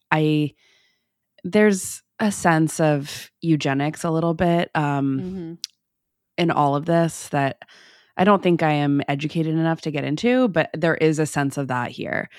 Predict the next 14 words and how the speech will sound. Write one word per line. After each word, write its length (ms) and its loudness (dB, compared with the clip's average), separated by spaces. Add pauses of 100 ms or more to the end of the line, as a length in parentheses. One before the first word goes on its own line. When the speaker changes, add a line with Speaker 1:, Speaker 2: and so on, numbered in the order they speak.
(180)
Speaker 1:
that 380 0
is 380 -6
worrying 800 2
and 600 -6 (580)
evil, 800 0
and 280 -4
I 100 -4
don't, 300 -4 (280)
yeah, 120 -6 (420)
I, 260 -6 (460)
I 60 0
feel 180 0
like 160 4
that 300 4